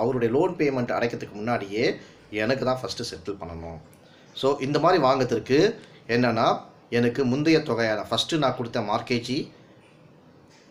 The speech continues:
mortgage amount, நான் first mortgage பேங்கர் சிக்ஸ் தௌசண்டையும் தேர்டா நான் கொடுத்தேன் ஃபோர் தௌசண்டையும்,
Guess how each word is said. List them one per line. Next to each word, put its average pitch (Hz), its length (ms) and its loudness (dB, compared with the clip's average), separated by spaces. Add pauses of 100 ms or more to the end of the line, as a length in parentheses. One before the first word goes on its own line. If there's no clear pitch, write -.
(260)
mortgage 127 380 2
amount, 120 380 0 (540)
நான் 110 120 -2
first 117 280 -4
mortgage 107 300 -4 (100)
பேங்கர் 107 360 -6
சிக்ஸ் - 240 -8
தௌசண்டையும் 117 600 -2 (1800)
தேர்டா 170 420 6 (220)
நான் 135 160 2
கொடுத்தேன் 123 400 2 (680)
ஃபோர் 131 240 0
தௌசண்டையும், 117 540 0